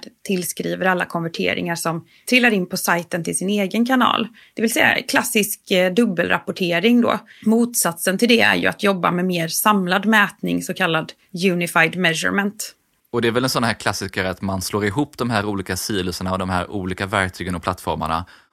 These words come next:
Speaker 2: Och sen undrar man varför det inte stämmer överens med sitt webbanalysverktyg eller sitt E R P-system eller liknande.
Speaker 1: Exakt.
Speaker 2: Det här är några vanliga misstag, men vad skulle du säga, vad är de största utmaningarna med att mäta en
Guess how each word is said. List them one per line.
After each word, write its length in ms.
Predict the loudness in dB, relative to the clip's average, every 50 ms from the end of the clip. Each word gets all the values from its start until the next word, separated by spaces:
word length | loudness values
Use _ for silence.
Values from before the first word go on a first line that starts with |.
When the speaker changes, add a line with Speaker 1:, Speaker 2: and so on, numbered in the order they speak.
| _
Speaker 2:
Och 120 | -6 -2 0
sen 160 | 0 0 0
undrar 340 | 0 0 0 0 0 0 0
man 160 | 0 0 2
varför 240 | 0 0 0 -2 -4
det 80 | -4
inte 180 | -4 -4 -4 -6
stämmer 300 | -4 -4 -2 -2 -2 -2
överens 480 | -4 -4 -2 -2 -2 -2 -2 -2 -4
med 120 | -6 -6 -4
sitt 280 | -4 -6 -8 _ _ -10
webbanalysverktyg 1080 | -4 -2 0 0 0 -2 -2 -2 -4 -4 -4 -4 -6 -6 -6 -6 -4 -4 -4 -2 -2
eller 160 | -4 -4 -4 -4
sitt 340 | -4 -4 -6 -6 _ -10 -4
E 100 | -2 -2
R 100 | -2 -2 -2
P-system 540 | -4 -4 -2 -4 -6 -6 -6 -4 -4 -4
eller 100 | -4 -6
liknande. 300 | -8 -8 -10 -10 -12 -14 -16 -20 _ _ _ _ -6 -4 -4
Speaker 1:
Exakt. 600 | -4 -6 -6 -6 -6 -6 -6 -8 -16 -20 -18 -8 -2
Speaker 2:
Det 100 | 0 2
här 100 | 2 2
är 40 |
några 160 | 4 2 2 2
vanliga 360 | 2 2 2 2 2 0 0
misstag, 540 | 0 0 -2 -2 -2 0 0 0 0 0 -2
men 100 | -4 -4
vad 80 | -4
skulle 120 | -4 -4 -4
du 40 |
säga, 240 | 0 0 0 0 -2 -4
vad 100 | -2 0
är 40 | 0
de 100 | 0 0
största 360 | -2 -4 -6 -6 -4 -4 -6 -4 -4
utmaningarna 760 | -4 -4 -2 -4 -6 -6 -6 -4 -2 -2 -2 -2 -4 -4 -2
med 140 | -2 -2 -4
att 160 | -4 _ -6
mäta 500 | -4 -2 0 0 -2 -4 -4 -4 -4 -4
en 200 | -6 -6 -12